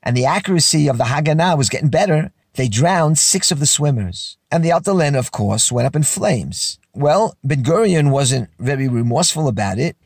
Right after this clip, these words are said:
He issued a statement in the Knesset, "Ashrei Totach, blessed are the bullets that killed the enemies of Israel." And Ben-Gurion added that the cannon that destroyed the Altalena, it's holy,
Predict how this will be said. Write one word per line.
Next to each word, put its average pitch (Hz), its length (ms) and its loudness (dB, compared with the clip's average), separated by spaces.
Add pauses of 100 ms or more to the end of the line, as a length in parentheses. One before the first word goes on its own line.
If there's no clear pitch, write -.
(120)
He 139 180 -4
issued 185 240 0
a 151 40 2
statement 165 420 0
in 165 60 2
the 147 60 0
Knesset, 160 500 -2 (260)
"Ashrei 165 540 0
Totach, 190 720 -2 (200)
blessed 196 380 0
are 196 120 0
the 156 80 0
bullets - 760 -2 (320)
that 120 200 -4
killed 160 280 0
the 127 200 -4
enemies 123 300 0
of 104 80 -4
Israel." 95 480 -4 (200)
And 120 180 -2
Ben-Gurion 160 520 0
added 190 480 0 (220)
that 131 140 -4
the 123 100 -6
cannon 196 720 -2 (200)
that 135 120 -2
destroyed 185 400 0
the 180 80 0
Altalena, 170 560 2
it's - 220 -6
holy, 220 600 -2